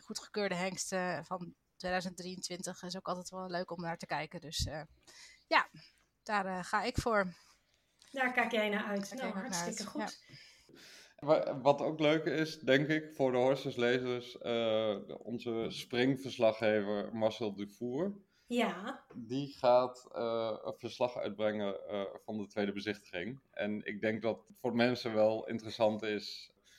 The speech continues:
Speaker 3: hoe hij naar vrijspringende paarden kijkt, om dat, eh, te lezen. Dus dat lees je op, eh, Horses Premium de komende dagen.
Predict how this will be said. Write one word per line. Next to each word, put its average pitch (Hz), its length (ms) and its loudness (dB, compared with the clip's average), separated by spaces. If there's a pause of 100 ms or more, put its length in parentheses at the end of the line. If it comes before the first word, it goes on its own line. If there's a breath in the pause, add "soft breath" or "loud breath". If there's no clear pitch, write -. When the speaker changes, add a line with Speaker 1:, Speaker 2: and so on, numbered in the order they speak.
(180 soft breath)
Speaker 3:
hoe 113 220 4
hij 117 180 10
naar 107 360 6
vrijspringende 107 680 4
paarden 98 360 4
kijkt, 123 320 0
om 107 180 -6
dat, 101 300 0
eh, 95 200 -4 (160)
te 104 100 -12
lezen. 95 460 -2 (140)
Dus 101 180 -10
dat 107 120 -10
lees 95 280 -6
je 87 100 -14
op, 85 100 -16 (100)
eh, 90 80 -12 (180)
Horses - 400 -16
Premium 104 540 -8
de 104 80 -18
komende 95 420 -10
dagen. 87 480 -2